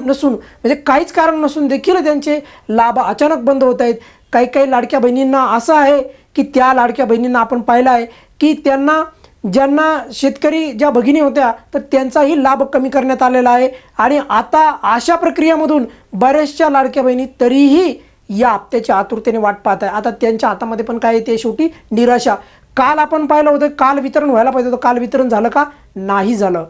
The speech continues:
आणि खरं तर काल वितरण व्हायला पाहिजे, काल फक्त आणि फक्त आला तो म्हणजे जीआर. जीआर येऊन चालणार नाही.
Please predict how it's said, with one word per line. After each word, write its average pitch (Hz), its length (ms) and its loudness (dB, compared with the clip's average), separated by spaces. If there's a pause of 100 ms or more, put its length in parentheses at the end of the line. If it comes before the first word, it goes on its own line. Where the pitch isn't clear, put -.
(320)
आणि 269 160 0 (120)
खरं 277 240 0
तर 339 60 2
काल 311 240 0
वितरण 311 260 -2
व्हायला 269 200 2
पाहिजे, 269 260 -2
काल 262 260 2
फक्त - 300 -6
आणि 262 160 0
फक्त 240 220 -8
आला 233 220 2
तो 233 160 -6
म्हणजे 220 180 -6
जीआर. 185 320 0 (440)
जीआर 285 260 2
येऊन 311 240 0
चालणार 269 400 0
नाही. 226 180 -2